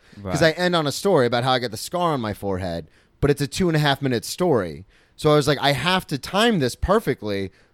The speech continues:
Speaker 1: or else I'm not gonna be able to end the story."
Speaker 2: Right.
Speaker 1: So I was kinda bulldozing over some laughs where I was just like, "All right, I, I'm glad you guys think it's funny, but, like, I gotta keep going." And that was the one thing I was talking to Full Charge about, where he was like, "Yeah, but if,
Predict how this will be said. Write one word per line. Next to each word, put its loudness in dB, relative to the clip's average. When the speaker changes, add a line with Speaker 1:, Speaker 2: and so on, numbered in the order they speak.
Speaker 1:
or 4
else 4
I'm 2
not 2
gonna 2
be 2
able 2
to -2
end 2
the -2
story." -2
Speaker 2:
Right. 0
Speaker 1:
So 0
I 2
was -2
kinda 2
bulldozing 2
over 0
some -2
laughs 0
where 2
I 4
was -2
just -2
like, 0
"All 2
right, 4
I, 0
I'm -6
glad 2
you -2
guys 2
think 2
it's -2
funny, 2
but, -2
like, -2
I 0
gotta 4
keep -8
going." -2
And 0
that 4
was 2
the 4
one 2
thing 2
I 2
was 0
talking 2
to 2
Full 4
Charge 2
about, 0
where -2
he 0
was -2
like, -2
"Yeah, 2
but 2
if, -2